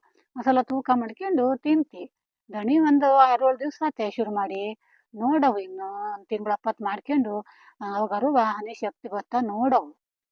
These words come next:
ಹಾ, ಅದೇ ಡಾಕ್ಟ್ರು ಹೇಳಿದ್ದಕ್ ಚಲೋ ಆತೆ. ನಾವ್ ಇಲ್ದೇ ಇದ್ರೆ ಸಾಕಾಗಿ ಈ ಹಪ್ಳ, ಸಂಡಿಗೆ ಹೇಳ್ಕೆ ತಾವ್ ಹೋಗು ಊರನ್ ತಿಂದಾಕ್ತಲೆ.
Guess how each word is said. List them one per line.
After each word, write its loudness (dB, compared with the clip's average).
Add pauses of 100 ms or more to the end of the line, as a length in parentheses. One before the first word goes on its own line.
(140)
ಹಾ, -4
ಅದೇ 2
ಡಾಕ್ಟ್ರು -8
ಹೇಳಿದ್ದಕ್ -6
ಚಲೋ 2
ಆತೆ. 0
ನಾವ್ -2
ಇಲ್ದೇ -4
ಇದ್ರೆ -2
ಸಾಕಾಗಿ -2 (300)
ಈ 0
ಹಪ್ಳ, 0 (280)
ಸಂಡಿಗೆ 0
ಹೇಳ್ಕೆ -4
ತಾವ್ 2
ಹೋಗು 2
ಊರನ್ 2
ತಿಂದಾಕ್ತಲೆ. 0